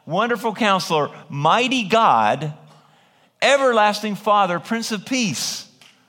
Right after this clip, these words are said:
What? Are you kidding me? Now look at the next one.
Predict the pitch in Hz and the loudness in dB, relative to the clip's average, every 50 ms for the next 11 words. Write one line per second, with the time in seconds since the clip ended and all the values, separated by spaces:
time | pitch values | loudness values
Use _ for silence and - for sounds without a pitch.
0 | - - - _ _ _ - 202 240 269 277 285 285 294 294 285 285 - - - | -20 -20 -20 _ _ _ -8 -6 -2 0 0 2 2 2 0 0 -2 -6 -12 -12
1 | - _ - - - - - _ - 208 214 208 208 208 - - 302 302 294 262 | -14 _ -20 -20 -20 -20 -12 _ -4 -2 -2 -2 -4 -6 -6 -6 -4 -4 -2 -2
2 | 220 185 143 117 95 82 - - - - - - - - - - _ - - - | -2 0 0 0 -2 -2 -8 -16 -20 -20 -20 -20 -20 -20 -20 -20 _ -20 -20 -20
3 | - - - _ _ - - - - - - - - - - - 147 151 180 202 | -20 -20 -20 _ _ -20 -20 -20 -20 -20 -20 -20 -20 -20 -8 -4 -2 -2 0 0
4 | 196 196 190 185 196 214 208 202 - 170 127 101 95 | 0 0 0 0 0 0 0 -2 -2 -4 -4 -6 -6